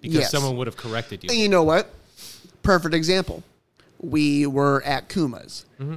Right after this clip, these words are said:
Speaker 2: and there were three gentlemen sitting next to us who I believe were gay.
Speaker 1: Yeah.
Speaker 2: And I would not say things like that.
Speaker 1: It's just mean.
Speaker 2: It's just mean.
Speaker 1: It's just mean, yeah.
Speaker 2: You would not do that.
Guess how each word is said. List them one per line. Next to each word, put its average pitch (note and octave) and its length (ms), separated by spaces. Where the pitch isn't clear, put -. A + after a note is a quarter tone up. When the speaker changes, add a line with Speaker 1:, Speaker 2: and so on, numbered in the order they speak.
Speaker 2:
and D3+ 220
there D3+ 120
were C#3+ 160
three F3+ 640
gentlemen D#3 480
sitting D#3 300
next C3+ 240
to D3 120
us C3+ 320
who D3+ 180
I D3 140
believe C#3+ 340
were D3 100
gay. C3 380
Speaker 1:
Yeah. E3 180
Speaker 2:
And D3 640
I C#4 100
would D4+ 280
not C4+ 280
say - 360
things D3 340
like A#2 220
that. - 220
Speaker 1:
It's F3+ 160
just G#3 220
mean. C3+ 320
Speaker 2:
It's A#3+ 120
just C#4+ 180
mean. G#3 280
Speaker 1:
It's D#3+ 100
just D3 160
mean, A2 240
yeah. G2+ 220
Speaker 2:
You C4+ 120
would D4+ 120
not D#4 320
do F#3 200
that. - 200